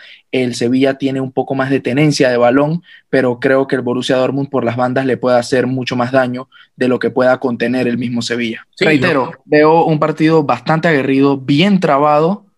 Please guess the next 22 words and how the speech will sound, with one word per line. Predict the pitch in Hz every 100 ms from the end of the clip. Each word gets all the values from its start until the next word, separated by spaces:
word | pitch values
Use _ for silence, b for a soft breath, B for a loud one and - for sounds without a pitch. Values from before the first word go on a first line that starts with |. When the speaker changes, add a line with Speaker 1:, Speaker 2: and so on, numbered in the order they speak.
| _ _
Speaker 1:
pero | 135 131 127
con | 127 123
mucho | 131 135 139
ataque | 139 123 117
por | 117
las | 113
bandas. | 117 120 113 - _ _ _ _ _ _ _ -
Speaker 2:
Mira, | 147 143
los | 131 143
dos | 170 190
los | 202 190
podemos | 170 156 185
catalogar | 165 139 123 135 143
como, | 175 160 131 98 -
como | 120 123
el, | 120 113
ya | 135 156
las | 170 165
decepciones | 143 120 - 131 139 170
de | 160
la | 117 113
temporada. | 113 104 110 120 135 147 175 -